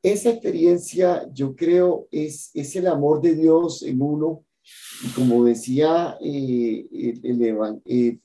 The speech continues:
la, la Biblia en San Pablo, San Pablo decía que, eh, que Dios, somos una nueva criatura.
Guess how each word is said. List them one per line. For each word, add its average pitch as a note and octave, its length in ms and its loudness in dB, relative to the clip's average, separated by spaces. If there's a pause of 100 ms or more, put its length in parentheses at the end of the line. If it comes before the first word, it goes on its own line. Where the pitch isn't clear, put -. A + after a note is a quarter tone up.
la, A2+ 460 -2 (160)
la A2+ 160 0
Biblia F3+ 460 4
en B2+ 80 2
San A2 260 -8
Pablo, D3+ 580 0 (480)
San A2+ 260 -8
Pablo C3 480 2
decía C3+ 580 0
que, A#2 440 -2 (600)
eh, B2+ 260 0 (880)
que C#3 380 -2
Dios, F3 640 0
somos F3+ 320 -4
una A3+ 180 4
nueva A#3 400 4
criatura. A2 540 -2